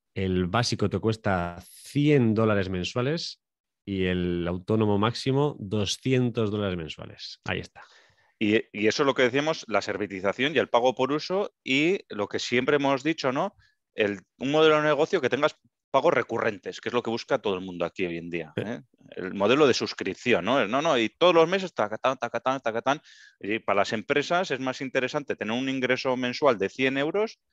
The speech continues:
Speaker 2: que
Speaker 1: Hmm.
Speaker 2: uno al año de mil euros. Mira que, o sea, que uno, o sea,
Speaker 1: De
Speaker 2: ima-,
Speaker 1: dos mil.
Speaker 2: no, de dos mil, de mil quinientos, por ejemplo. Es más
Speaker 1: <laughs>
Speaker 2: interesante porque sabe que mes a mes, tan, tan, tan, y el de mil quinientos, bueno, es una vez al año y el año que viene, pues igual sí o no.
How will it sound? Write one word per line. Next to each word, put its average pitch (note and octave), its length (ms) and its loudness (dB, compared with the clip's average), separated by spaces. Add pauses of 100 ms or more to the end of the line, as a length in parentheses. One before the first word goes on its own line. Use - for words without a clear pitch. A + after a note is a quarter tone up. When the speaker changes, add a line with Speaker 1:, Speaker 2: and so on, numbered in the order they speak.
(340)
Speaker 2:
que A2+ 140 2
Speaker 1:
Hmm. A#2 60 4
Speaker 2:
uno C#3+ 160 2
al C#3 100 2
año E3 240 -2
de A2 140 0
mil A#2 240 0
euros. F#2 500 -4 (200)
Mira C3+ 260 -6
que, D#3+ 180 4 (480)
o - 60 -16
sea, F2+ 580 -2
que - 80 0
uno, C#3 320 0
o G2 60 -10
sea, D#2+ 240 -10 (1700)
Speaker 1:
De G#2+ 120 -2
Speaker 2:
ima-, - 20 4
Speaker 1:
dos G#2 100 4
mil. G#2 180 4
Speaker 2:
no, F#2+ 160 0
de A2 460 2
dos A2+ 200 6
mil, C3 140 2
de A2+ 120 6
mil D#3+ 140 2
quinientos, F2+ 460 -6
por F2+ 160 -2
ejemplo. E2+ 380 -6 (500)
Es A#2 160 6
más E3 160 4
Speaker 1:
<laughs> - 0 -
Speaker 2:
interesante D#3 400 4
porque A2+ 240 2
sabe D#3 200 4
que - 160 2
mes E3 180 0
a E3 80 4
mes, F3+ 260 0
tan, B2 420 2
tan, B2+ 340 0
tan, C3+ 300 -2
y G#2 180 -2
el G2+ 160 -4
de G2 180 0
mil C3 200 -6
quinientos, D3+ 300 -4
bueno, D3 240 -2
es C3 100 -6
una D#3+ 160 2
vez D3+ 160 2
al D#3+ 100 4
año F3+ 240 -4
y D#3 80 -2
el C3+ 80 2
año D#3 180 -2
que E3+ 120 -4
viene, F3+ 340 -6
pues B2 180 -8
igual C3+ 260 4
sí G3+ 200 0
o D#3 200 4
no. C#3 280 -4